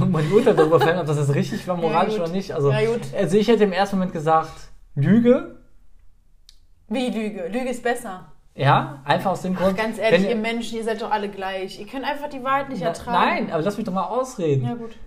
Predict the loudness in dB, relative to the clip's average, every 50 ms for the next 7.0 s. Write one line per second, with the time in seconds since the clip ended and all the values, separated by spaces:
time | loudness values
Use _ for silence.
0 | -18 -18 -10 -4 0 2 2 2 2 0 0 -2 -2 -2 -2 -2 -2 -2 -2 -2
1 | 0 0 2 2 2 0 2 4 6 6 8 8 6 4 4 0 -6 -14 -16 -12
2 | -8 -6 -4 -4 -6 -6 -6 -8 -8 -8 -10 -4 0 0 0 0 0 -2 -2 -2
3 | -2 -2 -4 -6 -6 -8 -8 -8 -12 -16 -20 -20 -20 -20 -20 -16 -10 -8 -8 -6
4 | -6 -8 -6 -4 -2 0 2 2 4 4 2 2 0 -2 -4 -6 -4 -4 -4 -2
5 | -2 -2 -2 -2 -2 -2 -2 -2 -2 -2 -2 2 4 4 4 4 4 4 4 4
6 | 4 4 2 2 4 4 4 4 2 -2 -6 -6 -4 -4 -4 -6 -8 -12 -18 -20